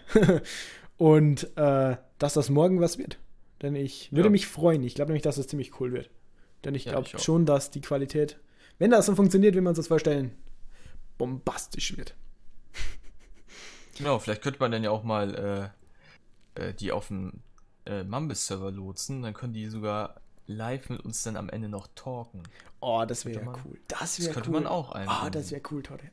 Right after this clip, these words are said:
Speaker 1: Oh, wär das cool. Ja, so, so wie, äh, von Tech Talk Today, von, äh,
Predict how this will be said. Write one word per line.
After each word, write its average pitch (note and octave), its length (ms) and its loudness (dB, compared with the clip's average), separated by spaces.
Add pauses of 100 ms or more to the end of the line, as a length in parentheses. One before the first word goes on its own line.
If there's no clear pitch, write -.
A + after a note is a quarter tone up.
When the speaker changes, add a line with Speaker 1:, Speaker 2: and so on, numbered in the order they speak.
Speaker 1:
Oh, D3+ 160 -8
wär - 80 -10
das - 240 -16
cool. - 120 -8 (680)
Ja, D#3+ 280 4
so, C#3+ 220 2
so D3 180 2
wie, E3 180 8
äh, D3 220 4
von C#3+ 160 0
Tech E3 180 -2
Talk D3+ 180 0
Today, D3 440 0
von, C3+ 340 -2
äh, B2 460 -2